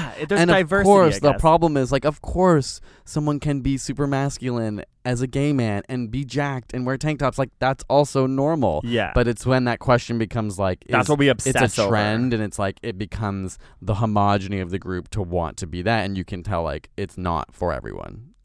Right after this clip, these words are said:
Speaker 2: Like,
Speaker 1: Yeah.
Speaker 2: when someone's wearing that as a mask almost.
Speaker 1: Yeah, yeah, and it's true. I think it just, it's, it runs so deep, and there's so many layers, and it's easier to talk to gay men about it because we kind of, like, innately understand, like, the idiosyncrasies of it all. But I think if someone was, like,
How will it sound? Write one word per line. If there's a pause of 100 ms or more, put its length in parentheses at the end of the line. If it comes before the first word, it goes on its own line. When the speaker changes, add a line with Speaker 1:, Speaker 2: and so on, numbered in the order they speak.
Speaker 2:
Like,
Speaker 1:
Yeah.
Speaker 2:
when
someone's
wearing
that
as
a
mask
almost.
Speaker 1:
Yeah,
yeah,
and
it's
true.
I
think
it
just,
it's,
it
runs
so
deep,
and
there's
so
many
layers,
and
it's
easier
to
talk
to
gay
men
about
it
because
we
kind
of,
like, (280)
innately
understand,
like,
the
idiosyncrasies
of
it
all.
But (280)
I
think
if
someone
was,
like,